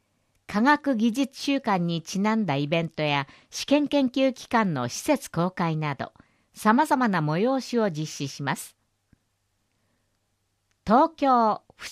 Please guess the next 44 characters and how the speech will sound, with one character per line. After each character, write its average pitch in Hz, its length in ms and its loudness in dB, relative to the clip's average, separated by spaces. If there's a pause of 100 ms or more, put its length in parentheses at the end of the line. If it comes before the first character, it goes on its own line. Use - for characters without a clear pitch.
思 320 160 -2
議 320 140 -4
サ 269 240 0
イ 220 160 0
エ 139 100 -2
ン 131 120 -8
ス - 240 -16 (100)
二 180 180 2
千 277 400 -2
十 151 300 0
七。 139 340 -6 (800)
日 269 360 -2
時 180 120 -4
は 147 220 0 (200)
四 - 180 -4
月 277 280 0
二 285 220 0
十 214 260 0
二 165 200 0
日 240 340 0
土 196 160 0
曜 214 240 0
日、 127 240 -12 (220)
二 302 160 0
十 277 240 0
三 220 280 0
日 160 320 -4
日 175 400 -2
曜 196 220 0
日 139 100 -6
の 131 240 -4 (300)
午 247 160 4
前 247 300 2
十 302 260 -2
時 226 140 -6
か 143 120 -4
ら 120 180 -4
午 202 180 -2
後 147 280 -4
五 170 200 -2
時。 - 220 -10 (760)
会 269 220 0
場 247 220 0
は 220 220 0